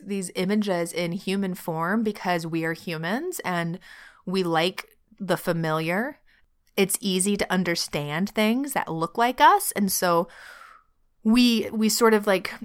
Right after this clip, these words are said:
perceive these energies and then we m-,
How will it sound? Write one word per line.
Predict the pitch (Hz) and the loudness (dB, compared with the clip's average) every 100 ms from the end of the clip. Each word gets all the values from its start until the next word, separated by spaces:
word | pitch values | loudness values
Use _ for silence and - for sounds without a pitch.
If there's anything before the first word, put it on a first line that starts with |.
| - | 0
perceive | - 208 - 208 202 214 185 | 2 2 2 0 2 2 2
these | 185 175 - | 0 -2 0
energies | 262 285 226 214 208 | 0 2 2 0 2
and | 196 202 | 2 2
then | 208 | 2
we | 202 196 196 | 2 0 -2
m-, | 208 190 | -2 -2